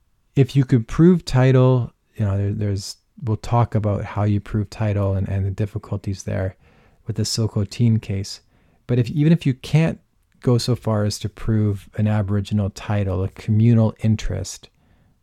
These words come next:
communal ownership over a piece of land based on historical use and occupation by the First Nation,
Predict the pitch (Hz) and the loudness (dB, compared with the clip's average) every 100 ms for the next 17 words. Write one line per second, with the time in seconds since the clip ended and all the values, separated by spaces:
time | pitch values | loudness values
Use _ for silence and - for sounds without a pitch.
0 | - - 117 113 110 107 110 107 - 107 | -16 0 2 4 2 2 2 2 0 -6
1 | 98 101 95 92 - 101 - 104 101 101 | -6 -6 -4 -6 -8 -10 -8 -8 -6 -6
2 | 98 107 - _ _ _ _ _ _ _ | -6 -8 -12 _ _ _ _ _ _ _
3 | - 107 - 101 98 92 90 - _ _ | -2 -2 -2 -2 -2 -2 -4 -10 _ _
4 | _ _ - - 135 123 131 117 110 - | _ _ -20 -8 -4 -2 2 4 4 2
5 | 113 107 104 - 110 101 - - 120 - | 2 4 2 2 2 0 -4 -2 0 0
6 | 107 98 95 95 - 101 - 123 139 - | 0 0 -2 -6 -8 -8 -2 2 2 0
7 | 98 104 | -4 -4